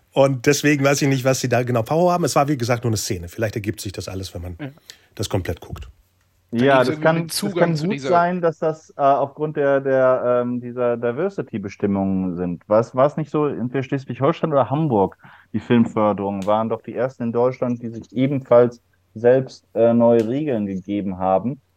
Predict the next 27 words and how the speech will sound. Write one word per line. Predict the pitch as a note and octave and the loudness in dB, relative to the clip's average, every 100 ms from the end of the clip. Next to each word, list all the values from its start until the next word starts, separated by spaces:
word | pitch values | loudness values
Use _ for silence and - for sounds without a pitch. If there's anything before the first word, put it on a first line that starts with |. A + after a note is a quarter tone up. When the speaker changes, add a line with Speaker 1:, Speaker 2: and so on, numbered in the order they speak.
| - | 2
Speaker 3:
dass | A#2+ - | 2 2
du, | B2+ A#2+ A#2 A2+ | 0 2 2 4
ähm, | A2+ A2 | 4 4
Speaker 1:
Selbst. | A2 | 0
Speaker 3:
eine | A2 | -2
bestimmte | A2 - - B2+ B2+ A#2+ A2+ A2+ A2+ _ _ _ _ - | -6 -8 -8 -8 2 6 8 6 0 _ _ _ _ 0
Anzahl | A#2+ B2 A#2+ B2+ A2+ A#2 A2+ | 2 2 0 2 6 6 4
von, | - A#2 A2+ A2 | 2 0 2 -2
also | G#2+ A2 | -2 -2
dass | A#2 | -2
du | B2+ A2+ _ | -4 -8 _
die | |
Repräsentanz | A#2 A#2+ B2 A#2 A#2 B2 C3 C3 | -4 -2 0 0 2 2 2 0
erhöhst | G#2 E2+ F#2 F2+ E2+ | -4 -4 -4 -4 -6
von | - F#2+ | -4 -2
bestimmten | F#2 G#2+ G2 | -2 -4 -4
gesellschaftlichen | G2 F#2+ F#2+ G2 F2+ G2 | -2 -2 -4 -10 -6 -4
Gruppen, | F#2 - G2 | -2 -2 -2
so | F2+ | 2
ähnlich | A2 A#2 A#2 | 4 2 2
wie | |
das | A2 G2+ | 0 -2
die | G#2+ | -4
englische | A#2+ B2+ C3 A#2 | 0 2 2 -4
Filmförderung | - G#2+ G2 G2+ F#2+ F#2+ F#2+ | -4 -2 0 0 2 0 -2
bereits | F#2 G2 G2 | 0 -2 -2
vor | _ G#2 G2 | _ -2 -2